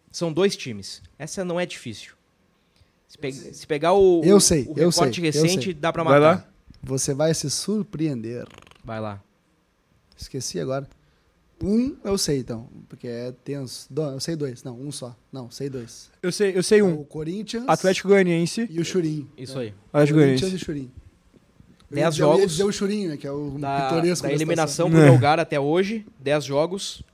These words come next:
Speaker 1: Em oito, o Inter não foi vazado.
Speaker 3: Dois a um contra o Atlético Goianiense e dois a dois contra o Corinthians.
Speaker 1: Sabe o que
Speaker 3: O Inter
Speaker 1: isso
Speaker 3: tomou três
Speaker 1: significa,
Speaker 3: gols.
Speaker 1: Luca Pumes?
Speaker 3: Fala pra mim.
Speaker 1: Defesa do Inter no Cartola.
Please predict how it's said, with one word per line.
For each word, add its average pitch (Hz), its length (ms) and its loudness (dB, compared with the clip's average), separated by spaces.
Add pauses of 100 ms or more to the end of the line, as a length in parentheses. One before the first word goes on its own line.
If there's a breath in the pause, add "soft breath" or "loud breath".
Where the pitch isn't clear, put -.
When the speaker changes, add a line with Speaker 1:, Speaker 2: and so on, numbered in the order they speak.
Speaker 1:
Em 156 120 -8
oito, 233 520 8
o 160 120 -10
Inter 180 220 -6
não 160 320 -4
foi 160 260 -8
vazado. 139 400 -8
Speaker 3:
Dois 185 280 4
a 202 100 4
um 196 300 0
contra 196 200 -2
o - 40 -4
Atlético 180 280 -6
Goianiense 170 600 -4
e 208 40 -8
dois 175 160 -2
a 185 40 -4
dois 170 120 -4
contra 180 160 -8
o 180 40 -14
Corinthians. 147 260 -4
Speaker 1:
Sabe - 120 -10
o - 40 -18
que - 60 -10
Speaker 3:
O - 20 -4
Inter 147 60 -2
Speaker 1:
isso 160 80 2
Speaker 3:
tomou 170 120 2
três 185 200 6
Speaker 1:
significa, 170 100 6
Speaker 3:
gols. 147 140 6
Speaker 1:
Luca 160 120 -10
Pumes? - 480 -20 (440)
Speaker 3:
Fala 123 240 0
pra - 120 -6
mim. 285 140 -6 (1600)
Speaker 1:
Defesa 156 460 -6
do 147 100 -10
Inter 156 160 -10
no 147 100 -10
Cartola. 107 420 -14